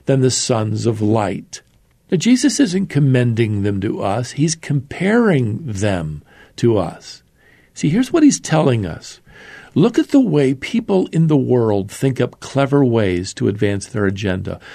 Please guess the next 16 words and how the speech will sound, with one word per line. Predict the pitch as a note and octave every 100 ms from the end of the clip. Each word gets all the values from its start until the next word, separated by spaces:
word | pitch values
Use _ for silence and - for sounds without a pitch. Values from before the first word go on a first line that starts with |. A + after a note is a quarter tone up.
| - -
Look | A3 A3
at | -
the | F4+
way | A#3+ G3+
they | F3+ E3
market | D3 C3+ C3 B2+ B2+ B2
their | A2+
propaganda. | - B2+ A#2+ A2+ A2 G2+ G2 F#2+ E2+ - - _ _ _ _ _ _
What | A3+ D#4
are | E4+
we | F#3 B2 E3+ A#3
doing | D#3+ B2+ G#2 G2+ G#2 G#2+ -
as | A#2+ G2+
sons | - - C#3+ C#3+ A2+
of | A#2+ G#2
light? | G#2 A2+ A#2+ F#2 - -